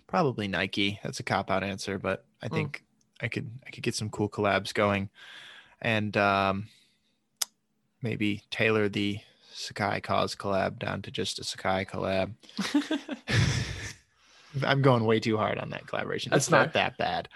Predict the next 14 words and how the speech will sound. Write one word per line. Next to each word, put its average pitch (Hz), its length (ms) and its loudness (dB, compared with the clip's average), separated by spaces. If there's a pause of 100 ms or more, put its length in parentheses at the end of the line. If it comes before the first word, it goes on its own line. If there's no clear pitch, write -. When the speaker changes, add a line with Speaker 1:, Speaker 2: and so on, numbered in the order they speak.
(420)
Speaker 2:
Yeah. 110 380 4
Speaker 1:
Um, 95 160 -4 (1120)
but 120 220 6
if 127 120 -2
I 135 80 6
had 135 240 2 (140)
an 120 140 2
unlimited 120 520 4
budget 113 360 4
for 110 120 -2
fifteen 113 340 2
minutes 107 220 -2
on 104 160 0
Grailed, 101 480 2